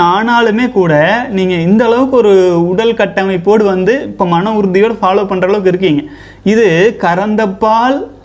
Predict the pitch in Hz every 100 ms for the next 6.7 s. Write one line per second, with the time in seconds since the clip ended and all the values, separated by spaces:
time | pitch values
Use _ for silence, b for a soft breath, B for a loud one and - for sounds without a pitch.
0 | - 175 185 202 196 190 214 240 285 269
1 | 175 160 190 208 214 202 196 202 220 302
2 | 311 B B - 180 214 214 208 - 214
3 | 233 220 202 180 180 180 180 185 185 160
4 | 180 277 B B - 170 196 214 208 208
5 | 269 220 202 226 226 220 202 208 214 254
6 | 208 240 247 247 202 165